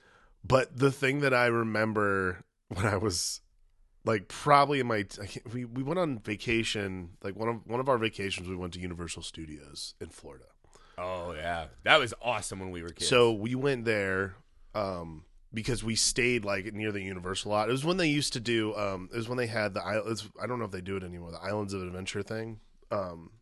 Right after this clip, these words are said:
Speaker 1: there. My, this was, like, the only, this was, like, the biggest vacation we ever had was, like, going to Universal Studios, which was pretty cool.
Speaker 2: Mm-hmm.
Speaker 1: Um, but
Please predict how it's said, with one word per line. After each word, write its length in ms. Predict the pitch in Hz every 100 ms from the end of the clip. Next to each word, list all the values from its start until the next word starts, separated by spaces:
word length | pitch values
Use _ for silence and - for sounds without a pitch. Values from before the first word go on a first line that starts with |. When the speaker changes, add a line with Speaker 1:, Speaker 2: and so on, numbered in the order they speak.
| -
Speaker 1:
there. 340 | 120 123 117 -
My, 180 | 107 107 98 -
this 180 | 127 123
was, 140 | 117
like, 240 | 117 95
the 100 | 95 -
only, 360 | 110 107 101 92 - -
this 100 | 139
was, 80 | 147
like, 120 | 143
the 80 | 139
biggest 360 | 107 120 120 104
vacation 500 | 107 98 104 98 95
we 120 | 95
ever 200 | 90 87
had 320 | 90 87 82 - - -
was, 160 | 101
like, 160 | 92 90
going 340 | 95 95 92 87
to 160 | 98
Universal 440 | 92 90 90 82 82
Studios, 480 | - 85 76 78
which 80 | 85
was 80 | 85
pretty 200 | - 78 -
cool. 200 | 78 - 85
Speaker 2:
Mm-hmm. 600 | 82 67 71 69 - 110
Speaker 1:
Um, 280 | 104 85 - - - - - - -
but 380 | 104 104 95